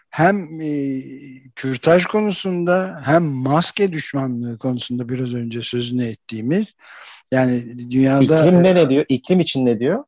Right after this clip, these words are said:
Speaker 1: İklim için tamamen, yani tamamen kömür ve şeyden yana, e, bir adam Florida'da. E, yani, e, işin sonu demektir. Ron
Speaker 2: Vay
Speaker 1: DeSantis
Speaker 2: canına.
Speaker 1: Trump'tan bile beter yani.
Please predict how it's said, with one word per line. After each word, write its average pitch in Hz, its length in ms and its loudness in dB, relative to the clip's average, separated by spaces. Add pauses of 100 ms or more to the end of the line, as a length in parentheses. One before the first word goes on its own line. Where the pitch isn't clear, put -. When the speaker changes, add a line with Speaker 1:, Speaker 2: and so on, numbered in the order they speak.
(140)
Speaker 1:
İklim 156 280 -2
için 151 600 -4
tamamen, 180 640 2
yani 143 320 0
tamamen 196 540 0
kömür 151 500 -4
ve 143 140 -2
şeyden 143 380 -4
yana, 117 420 -8 (220)
e, 117 180 -16
bir 110 200 -6
adam 135 360 0 (220)
Florida'da. 123 680 -2 (760)
E, 208 120 -14 (540)
yani, 156 340 6
e, 151 1400 -6
işin 185 280 -2
sonu 165 400 4
demektir. 117 580 -6 (320)
Ron 127 240 -4
Speaker 2:
Vay 117 40 -2
Speaker 1:
DeSantis 98 520 -2
Speaker 2:
canına. 92 180 -10 (120)
Speaker 1:
Trump'tan 143 540 2
bile 147 260 2
beter 120 380 -2
yani. - 320 -20